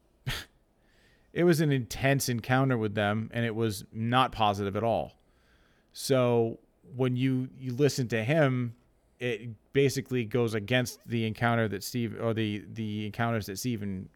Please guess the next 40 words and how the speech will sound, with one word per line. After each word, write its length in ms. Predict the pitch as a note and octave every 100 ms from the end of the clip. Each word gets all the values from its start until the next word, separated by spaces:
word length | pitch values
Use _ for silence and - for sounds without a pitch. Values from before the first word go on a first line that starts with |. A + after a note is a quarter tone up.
| _
Greer 260 | D#3+ D#3+
has 140 | G2+ -
had 300 | E2 D#2 - _ _ _ _
and 100 | A#2
the 60 | A#2
contact 420 | - B2 A#2+ A2
that 140 | F#2+ F#2+
he's 280 | D#3 D3
made. 340 | A#2 G2 E2+ - _ _ _ _ _
So 580 | - - B2+ A#2+ A2+ A2 - _ _
people 320 | C3+ - B2+
will 120 | A#2
say, 200 | - B2+
you 100 | A#2+
know, 180 | A#2 A#2
it's 120 | A2+
a 60 | A2+
different 480 | G#2+ B2 B2+ G#2+ G#2+
race 280 | A2+ A#2 -
that 60 | G2+
he 140 | A#2
encountered, 440 | A2+ - A#2 A2+ G#2+
which 180 | G#2+
was 140 | A#2 G#2
why 180 | G#2+ G#2+
they 100 | G#2+
were 100 | G#2
so 180 | A2+ G#2
aggressive. 680 | G2 G2+ G#2+ A#2+ A#2 - - _ _ _ _ _ -
Um, 520 | A2+ A2 G#2+ G#2 G#2 - _ _
who, 240 | - - -
who 260 | - C#3+ B2
knows? 440 | C#3 B2+ F#2+ G2
You 100 | A2+
know 60 | A2+
what 100 | A2
I 60 |
mean? 260 | G#2+ A2+ B2
But, 300 | G#2+ G2 F2+ _ _ _ _ _
um, 540 | A2+ G#2+ G#2 G#2 G#2